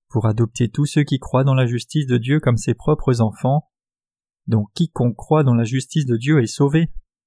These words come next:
mais quiconque ne croit pas dans la justice de Dieu, ou quiconque l'a trahi après y avoir cru, ne peut pas échapper à la punition de l'enfer. À travers le passage des Écritures d'aujourd'hui, le Seigneur nous avertit de ne pas trahir la justice de Dieu,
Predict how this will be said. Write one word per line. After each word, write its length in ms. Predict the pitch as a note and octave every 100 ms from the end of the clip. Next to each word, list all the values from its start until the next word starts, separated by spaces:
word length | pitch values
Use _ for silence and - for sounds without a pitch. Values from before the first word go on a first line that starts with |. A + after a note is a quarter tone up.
| -
mais 120 | D3+
quiconque 520 | - G#3 F3+ D#3+ F3+
ne 80 | G3+
croit 260 | F3+ - B2
pas 160 | C#3+
dans 100 | D#3+
la 120 | C3+ A#2
justice 400 | A#2+ - F3 B2+
de 100 | A#2
Dieu, 380 | B2 E3 G#3+ _ _ _ _
ou 100 | A#2+
quiconque 400 | A2+ G#2 C#3 C#3
l'a 80 | A2
trahi 420 | - A#2 B2 D3+
après 280 | A#2+ - C#3+ -
y 80 | B2+
avoir 260 | B2+ A#2+ -
cru, 360 | - D#3 E3+ - _ _ _
ne 140 | C#3 D3
peut 200 | - G3
pas 240 | C3 D3+
échapper 400 | F3 - B2+ C3+
à 140 | D#3
la 100 | C#3
punition 540 | A#2+ D3+ D3 - - D3
de 60 |
l'enfer. 640 | C3+ A2+ - A#2+ C3 C#3+ C3+ _ _ _ _ _ _ _ _ -
À 100 | A#2
travers 360 | - A2 A2 A2+
le 100 | A2+
passage 380 | A2 - A#2+
des 180 | A2+ G#2+
Écritures 400 | A#2 - A2+ B2
d'aujourd'hui, 560 | A#2 A#2 A#2 A2+ B2+ B2+ _ _ _
le 140 | -
Seigneur 340 | A#2 C3 B2+ C3+
nous 160 | C3
avertit 440 | C3+ C3 C3 - -
de 100 | C#3+
ne 80 | C#3
pas 160 | B2+
trahir 400 | - C#3 C#3+ D3
la 80 | C3+
justice 420 | B2+ C3+ - D3+
de 140 | C#3 C3+
Dieu, 240 | C#3 E3